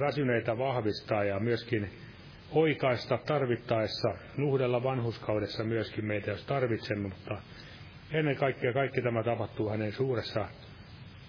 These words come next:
rakkaudessa. Aamen. Nosta pyytämään tässä siunausta tälle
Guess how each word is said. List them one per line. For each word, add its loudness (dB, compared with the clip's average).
rakkaudessa. 0
Aamen. 2
Nosta 0
pyytämään 2
tässä 0
siunausta 2
tälle 0